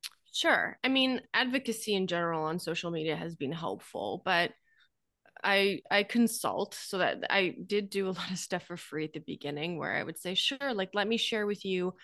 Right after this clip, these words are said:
all of my spreadsheets and my business plan and the way that I did all these things." And then I realized, A, I spent a lot of money to do that, but money is also time.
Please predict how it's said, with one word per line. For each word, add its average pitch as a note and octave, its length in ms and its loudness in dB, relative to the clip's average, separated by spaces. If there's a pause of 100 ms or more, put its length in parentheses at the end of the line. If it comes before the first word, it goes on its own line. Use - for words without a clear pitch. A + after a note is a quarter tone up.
(440)
all G#3+ 180 10
of G3 120 4
my F#3+ 160 4
spreadsheets E3+ 840 0
and F3 120 0
my F3 100 0
business F3 440 2
plan D#3+ 320 -2
and D#3+ 120 0
the E3+ 60 2
way F3+ 180 4
that F#3 140 4
I F3+ 60 6
did F3 160 0
all D#3+ 180 2
these D#3+ 220 -4
things." A#3+ 280 6
And G3 120 4
then F#3 140 4
I F3 60 4
realized, F3 680 2
A, F#3 280 4
I - 200 4
spent A3+ 300 4
a G3 60 2
lot E3+ 200 4
of F3 60 2
money E3+ 220 2
to E3 100 -6
do E3 140 0
that, D#3+ 220 2 (120)
but D#3+ 180 0 (100)
money F3+ 600 0
is E3+ 160 -2
also D#3 340 0
time. D#3 560 -4